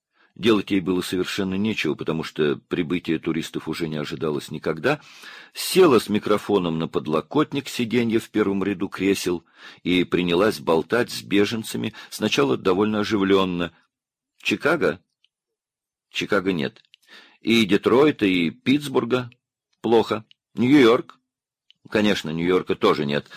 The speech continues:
строго произнесла она. И вдруг по её щекам покатились крупные слёзы,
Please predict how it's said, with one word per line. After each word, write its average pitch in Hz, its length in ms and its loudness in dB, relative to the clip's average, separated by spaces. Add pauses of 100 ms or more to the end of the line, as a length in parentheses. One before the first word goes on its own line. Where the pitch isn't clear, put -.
(100)
строго 113 500 0
произнесла 82 800 -2
она. 73 440 -2 (1900)
И 80 120 -2
вдруг 104 360 -2
по - 80 -6
её 87 280 0
щекам 123 560 -4
покатились - 640 -6
крупные 107 640 -4
слёзы, 104 600 0